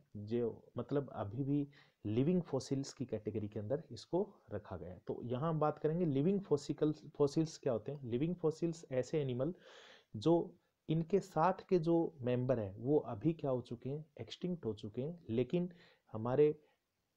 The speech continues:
ये अभी उसी समय के जो एनिमल जो पहले मतलब उसके साथ वाले एक्सटिंक्ट हो चुके हैं वो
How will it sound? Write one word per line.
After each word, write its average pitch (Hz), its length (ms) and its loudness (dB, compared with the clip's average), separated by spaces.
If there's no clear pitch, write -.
ये 143 400 6
अभी 131 280 2
उसी 185 540 -2
समय 139 360 0
के 143 160 0
जो 135 260 0
एनिमल 120 480 -2
जो 131 200 2
पहले 135 480 2
मतलब 123 340 0
उसके 127 260 -6
साथ 135 300 -2
वाले 131 200 0
एक्सटिंक्ट - 440 -6
हो 113 120 -2
चुके 117 260 -8
हैं 131 180 -4
वो 127 300 0